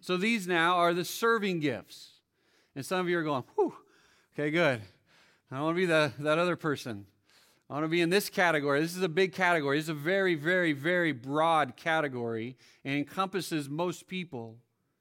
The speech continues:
if not everyone. These are, these serving gifts are helping gifts or, or, or encouraging gifts. The ministry of help, mercy, kindness.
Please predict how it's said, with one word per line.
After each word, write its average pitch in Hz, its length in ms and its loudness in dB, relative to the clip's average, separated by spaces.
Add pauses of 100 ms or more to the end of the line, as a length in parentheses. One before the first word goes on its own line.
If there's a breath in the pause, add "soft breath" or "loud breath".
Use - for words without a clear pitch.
if 170 200 -4
not 160 220 0
everyone. 117 540 -4 (1700)
These 202 360 0
are, 170 340 4
these 185 220 -2
serving 220 380 0
gifts 156 360 2
are 175 300 0 (220 soft breath)
helping 214 480 0
gifts 151 400 0
or, 170 240 -2 (260 soft breath)
or, 175 400 0
or 160 240 2
encouraging 175 840 0
gifts. 117 560 -6 (640)
The 156 100 -2
ministry 214 500 -2
of 180 100 -2
help, 180 400 0 (520)
mercy, 160 640 -4 (500)
kindness. 196 920 -2